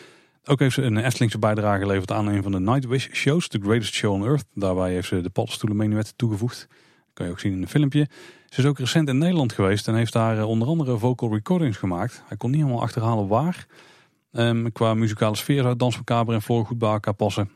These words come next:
En tot slot, dit is misschien nog wel het belangrijkste, Floor en René zijn, eh, geen onbekenden van elkaar. Dus hij zegt:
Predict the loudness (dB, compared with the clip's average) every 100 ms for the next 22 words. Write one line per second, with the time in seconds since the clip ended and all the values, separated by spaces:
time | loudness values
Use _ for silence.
0 | -6 -2 -2 -2 -6 -2 -2 -4 -10 -14
1 | -12 -10 -8 -6 -6 -4 -4 -6 -8 -12
2 | -14 _ -10 -2 -2 0 -2 -2 -2 -2
3 | -4 -6 -4 -4 -2 -2 0 0 0 -2
4 | -4 -6 -8 -16 -20 _ _ -4 0 2
5 | 0 -4